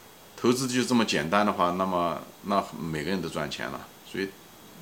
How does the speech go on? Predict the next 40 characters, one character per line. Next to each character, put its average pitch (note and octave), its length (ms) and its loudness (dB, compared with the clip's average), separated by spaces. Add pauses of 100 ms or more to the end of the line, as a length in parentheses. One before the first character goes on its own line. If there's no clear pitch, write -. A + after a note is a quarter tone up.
(120)
不 F#2 160 -2
会 D3 140 0
这 - 100 -6
么 D#2 120 -6
简 - 260 -8
单 - 80 -8
的 - 320 -14
啊。 C#2 80 -4 (440)
所 - 80 -6
以 - 20 -6
大 G2+ 160 6
家 G2 200 8 (260)
在 G#2+ 120 2
这 G#2 140 0
方 A2 140 4
面 G#2 140 2
不 F2 160 -2
要 G#2+ 160 6
把 - 220 2
这 E2+ 60 -4
个 E2 80 0
充 A2+ 240 -4
分 A2+ 140 0
条 D#2 160 -2
件 F#2 140 -4
和 - 120 -6
必 G2+ 140 -8
要 F#2 100 4
条 D#2 200 -4
件 F2 200 -8
给 - 80 -12
它 D#2 80 -10 (100)
颠 G2+ 180 2
倒 - 100 -2
了， - 220 -10
就 G2 100 -4
是 A#2 120 0 (720)
往 D3 240 12
往 B2 160 12
是 A2 220 0